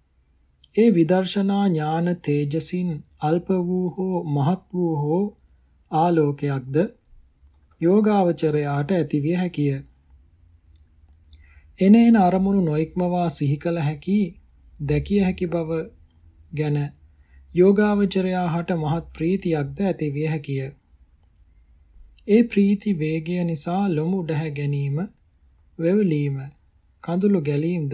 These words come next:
සිදු විය හැකිය. තොටිල්ලක තබා පදවන කලක මෙන් සිත කය දෙකටම මහත් සුවයක්ද ඇති විය හැකිය. සිත කය දෙකෙහි මහත් සංසිඳීමක්ද ඇතිවිය හැකිය.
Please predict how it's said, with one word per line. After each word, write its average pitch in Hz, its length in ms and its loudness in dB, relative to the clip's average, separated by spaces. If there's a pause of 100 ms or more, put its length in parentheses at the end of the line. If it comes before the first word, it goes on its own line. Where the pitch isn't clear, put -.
සිදු 156 300 -6
විය 165 160 0
හැකිය. 135 400 -6 (1400)
තොටිල්ලක 214 580 4
තබා 165 460 -2 (600)
පදවන 196 460 2
කලක 160 400 -2
මෙන් 147 300 0 (640)
සිත 196 240 4 (120)
කය 214 260 2
දෙකටම 185 580 2
මහත් 175 400 0
සුවයක්ද 185 680 -4
ඇති 190 300 -2
විය 170 200 -2
හැකිය. 165 380 -2 (1600)
සිත 185 320 2
කය 185 260 0
දෙකෙහි 160 540 0
මහත් 156 360 -2
සංසිඳීමක්ද 170 1080 0
ඇතිවිය 160 520 -2
හැකිය. 143 400 -2